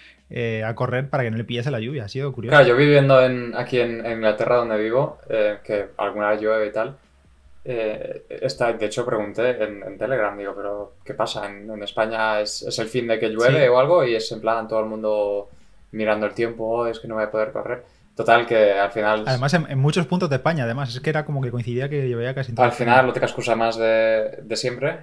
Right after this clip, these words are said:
Speaker 1: Claro.
Speaker 2: Eh, pensábamos por la lluvia que iba a salir más gente el viernes, pero mira, al final los rápidos salieron el domingo porque los rápidos no necesitan
Speaker 1: Hmm.
Speaker 2: excusas para correr rápido.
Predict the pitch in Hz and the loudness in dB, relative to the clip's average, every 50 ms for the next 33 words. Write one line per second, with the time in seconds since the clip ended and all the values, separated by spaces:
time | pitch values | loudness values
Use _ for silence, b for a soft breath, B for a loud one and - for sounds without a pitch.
0 | - - - 120 120 113 110 110 110 110 110 107 107 107 110 - - - - - | -16 -10 -6 -2 0 2 2 4 4 4 4 2 2 -2 -8 -10 -14 -10 0 0
1 | 117 110 - 120 127 135 139 135 117 113 - - - - - 110 113 110 110 123 | 0 4 6 8 10 10 10 8 6 0 -2 -4 -8 -6 -4 0 2 2 2 4
2 | 131 120 107 101 98 101 - 117 110 107 107 107 - - 120 110 110 104 104 107 | 4 4 4 4 0 -2 -2 -2 -4 -2 -4 -4 -6 -6 -8 -4 -4 -2 -2 -2
3 | 107 113 127 127 - - 107 101 95 101 101 95 92 95 92 - 101 98 98 98 | -2 -2 -6 -8 -8 -4 -4 -4 -4 -4 -6 -6 -6 -8 -8 -10 -8 -6 -4 -2
4 | 104 104 - 104 104 - 104 104 104 107 101 101 101 101 101 101 98 95 98 98 | -2 0 0 0 -2 0 -2 -2 -2 -2 -2 -2 -2 -2 -4 -6 -6 -6 -8 -8
5 | 101 104 107 110 117 117 110 104 104 98 98 98 98 104 98 - 107 107 107 107 | -8 -8 -6 -6 -4 -4 -4 -4 -2 -4 -4 -4 -4 -4 -4 -2 -4 -6 -4 -6
6 | 104 107 104 - 117 107 - - - 160 151 135 120 120 - - 107 - - 107 | -6 -8 -6 -8 -8 -8 -8 -2 0 0 2 0 -2 -4 -8 -12 -12 -10 -8 -8
7 | 101 104 - 113 107 104 107 - 127 135 - - - - | -8 -8 -6 -6 -6 -6 -2 -2 -2 -4 -4 -10 -16 -16